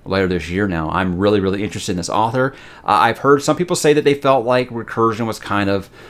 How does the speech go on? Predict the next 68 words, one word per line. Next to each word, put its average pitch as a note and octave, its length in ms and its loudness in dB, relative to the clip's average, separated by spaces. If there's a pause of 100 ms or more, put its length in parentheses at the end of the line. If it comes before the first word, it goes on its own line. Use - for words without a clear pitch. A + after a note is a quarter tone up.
(180)
um, F2+ 500 -2
redundant F#2 760 -2
of D#2+ 160 -4
this - 160 -10
book. - 260 -10
Now, F#2+ 140 -2
I G#2+ 40 2
don't G2+ 120 -2
know G2+ 80 0
what F2+ 120 -4
that D2+ 140 -4
means. G2 420 -2 (260)
I G2+ 100 2
don't G2 140 -2
know G2 100 0
if F2+ 80 -2
necessarily G2 480 0
they're F#2 140 0
saying F#2 200 -2
it's F2 120 -6
just F#2+ 100 -8
the G#2 80 -6
exact G2 300 -2
same F#2 160 -4
story, F3+ 460 2 (280)
uh, A2+ 160 2
told B2+ 240 4
from B2 80 0
a A2+ 60 2
different A#2 200 0
point A#2+ 160 0
of G2+ 60 -4
view D3 240 0
or A2+ 120 -2
what, B2 380 4 (720)
or A2+ 180 0
if G#2+ 100 -6
we're A2+ 100 2
just G#2 160 -4
dealing G2+ 220 -2
with, E2+ 100 -8
like, F2+ 160 -10
time B2+ 260 2
travel A2 340 0
or G#2+ 120 0
things. C#3 180 -2
I F#3 140 0
don't G#3 140 0
know. D#3 240 -2
I C3+ 100 -2
don't C#3+ 80 0
know. A#2 160 0
I'm G#2+ 140 -2
gonna A#2+ 160 0
find G#2+ 280 -2
out G2+ 200 -2 (260)
what B2 220 4
it A2+ 80 -2
means. G#2+ 240 -6
But B2+ 140 0
it F3 260 6
always B3 260 4
seemed A3+ 220 -2
like E3 200 -2
before C#3+ 360 0
I C3+ 80 2
did A#2 240 -2
this, F#2+ 280 -2